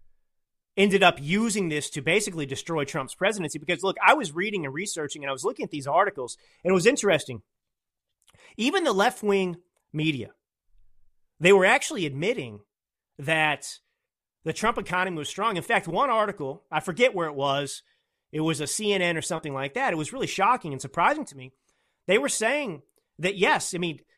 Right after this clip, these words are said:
people had not had this much confidence in the economy since the nineties. And they interviewed, uh,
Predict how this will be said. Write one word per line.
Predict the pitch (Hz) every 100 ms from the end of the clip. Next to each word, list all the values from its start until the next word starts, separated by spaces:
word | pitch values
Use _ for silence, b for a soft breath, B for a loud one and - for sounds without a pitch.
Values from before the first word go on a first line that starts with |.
| _ -
people | 220 254 285
had | 214
not | 202 202
had | 202 190
this | 180 185
much | 160
confidence | - 170 214 240 190
in | 170
the | 143
economy | 131 160 226 202 151
since | 165 147 -
the | 147
nineties. | 131 156 226 131 - - _ _ _ _ _ -
And | 185
they | 196
interviewed, | 202 269 - 226 208
uh, | 208